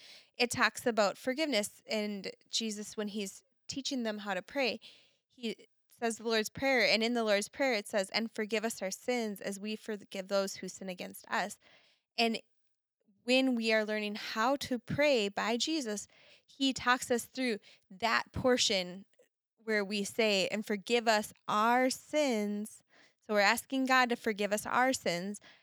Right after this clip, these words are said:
and we forgive those who sin against us. So we are taking on that Christ-like nature, that way of God when we're saying, "Teach me your ways, God."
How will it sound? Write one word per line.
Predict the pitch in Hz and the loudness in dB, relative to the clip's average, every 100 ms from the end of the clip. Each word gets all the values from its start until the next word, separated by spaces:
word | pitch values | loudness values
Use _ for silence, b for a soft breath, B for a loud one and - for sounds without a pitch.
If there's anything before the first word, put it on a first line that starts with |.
| b _ | b _
and | - 214 208 - | -2 -2 -2 -14
we | 190 220 247 | -10 -4 -4
forgive | 240 226 214 196 190 | -2 -4 -2 -4 0
those | 220 214 190 - 208 | 2 2 0 -6 -8
who | 220 | -8
sin | - 226 | -4 -4
against | 208 190 180 - - | -4 -6 -8 -12 -2
us. | 190 170 - | 0 0 -4
So | - 220 | -2 -2
we | 202 233 | 0 2
are | 240 202 - | 2 0 -4
taking | - 269 269 262 220 | -2 -2 -2 -4 -4
on | 208 202 196 b b b _ | -2 -2 -4 b b b _
that | 220 - | 0 0
Christ-like | - - 226 240 - 208 196 | -2 2 2 2 -2 -2 0
nature, | 208 226 - 202 196 202 b b b _ _ 196 | -2 -2 -2 -2 -4 -8 b b b _ _ 0
that | 214 202 185 - _ _ _ _ _ _ _ 202 190 | 4 6 4 0 _ _ _ _ _ _ _ _ _
way | 226 254 277 214 196 214 b b b b b _ | 2 6 6 4 4 0 b b b b b _
of | 214 202 196 180 | 0 2 2 0
God | - 262 254 214 196 208 208 | 0 2 4 4 2 0 -8
when | 220 208 | -10 -8
we're | 196 | -8
saying, | 202 208 196 196 | -6 -6 -6 -8
"Teach | - 240 - | -8 -6 -6
me | 202 | -8
your | 190 214 | -6 -4
ways, | 226 214 214 | -2 -2 -4
God." | - 170 | -4 -6